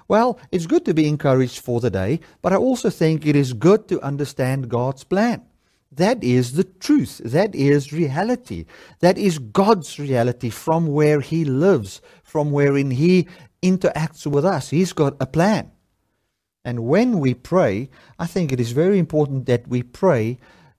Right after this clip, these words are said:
with an understanding of what the bigger scheme of things are. And I think what happens is that we will request things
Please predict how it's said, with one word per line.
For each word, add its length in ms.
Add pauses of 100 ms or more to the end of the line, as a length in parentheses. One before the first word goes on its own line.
with 180
an 120
understanding 920
of 320
what 360
the 100 (920)
bigger 240
scheme 300
of 100
things 400
are. 380 (1600)
And 340
I 120
think 420
what 220 (160)
happens 540
is 180
that 160
we 280
will 380 (300)
request 760
things 800